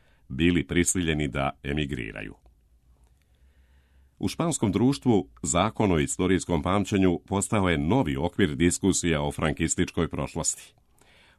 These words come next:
Političari desničarskog opredeljenja su mogli godinama bojkotovati njegovo sprovođenje, međutim, time su samo pomagali svojim oponentima da u javnosti stiču pozitivne poene.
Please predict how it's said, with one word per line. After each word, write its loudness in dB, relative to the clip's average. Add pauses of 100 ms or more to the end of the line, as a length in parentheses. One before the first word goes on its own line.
Političari 0
desničarskog 0
opredeljenja -2
su 0
mogli 2
godinama 0
bojkotovati -2
njegovo -2
sprovođenje, -2
međutim, 0
time 0
su 0
samo 0
pomagali 0
svojim 0
oponentima 0 (420)
da -2
u 2
javnosti 0
stiču 2
pozitivne -2
poene. -6